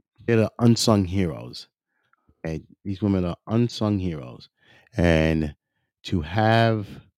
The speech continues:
that moxie, intelligence, is, is just unbelievable. And I, like I said, I wish I had as much intelligence as some of these women. Now, I, I have, they have unbelievable,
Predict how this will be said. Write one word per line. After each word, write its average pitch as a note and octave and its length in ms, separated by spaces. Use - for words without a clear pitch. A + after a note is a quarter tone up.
that G#2 180
moxie, G2 800
intelligence, G2 880
is, - 300
is F#2+ 220
just - 360
unbelievable. G2+ 720
And D#2+ 240
I, G2+ 220
like F#2 140
I - 20
said, E2+ 280
I - 120
wish A2 300
I G2+ 100
had F#2+ 340
as E2 140
much F#2 200
intelligence E2 440
as - 40
some E2 120
of D#2+ 60
these E2 180
women. D#2+ 340
Now, F2 180
I, F2 320
I F#2 40
have, E2+ 200
they G2+ 100
have F#2+ 300
unbelievable, E2+ 680